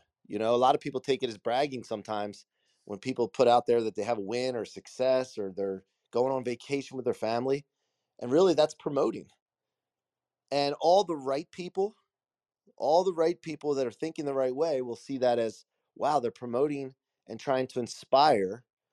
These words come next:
others to do the same, to say, "Look, look at all the hard work I put in. Look at, look at what I've done. I've reached through the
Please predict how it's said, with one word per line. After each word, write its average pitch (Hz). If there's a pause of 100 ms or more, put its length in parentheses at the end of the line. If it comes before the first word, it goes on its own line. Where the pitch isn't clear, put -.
(220)
others 127
to 131
do 131
the 120
same, 127 (680)
to 117
say, 135
"Look, 151
look 131
at 143
all 139
the 127
hard 127
work 131
I 117
put 104
in. 95
Look 120
at, 151
look 147
at 156
what 147
I've 127
done. 127
I've 104
reached 147
through 139
the 127